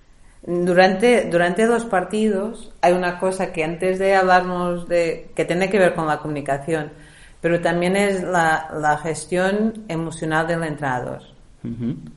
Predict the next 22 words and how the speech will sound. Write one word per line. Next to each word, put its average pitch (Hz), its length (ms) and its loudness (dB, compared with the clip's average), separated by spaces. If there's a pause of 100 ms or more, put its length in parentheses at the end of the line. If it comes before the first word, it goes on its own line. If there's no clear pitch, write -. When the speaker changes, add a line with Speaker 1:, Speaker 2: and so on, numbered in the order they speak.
(480)
Speaker 1:
Em, 143 1300 -4 (220)
y 165 100 -4
también 156 320 -2
el, 165 140 -6 (280)
el 156 160 0
entrenador 165 580 0
conocerse 143 520 -4
a 147 60 -6
sí - 140 -8
mismo, 175 600 -6 (100)
¿no? - 120 -12 (500)
Mm, 143 800 -4
de 151 160 -2
cómo 156 880 0
puede 151 260 4
reaccionar 160 1000 -2
en 139 340 -4
los, 135 680 -8 (100)
según 139 440 -4
qué 139 140 -6
jugadas, 127 520 -6
¿no? 156 200 -10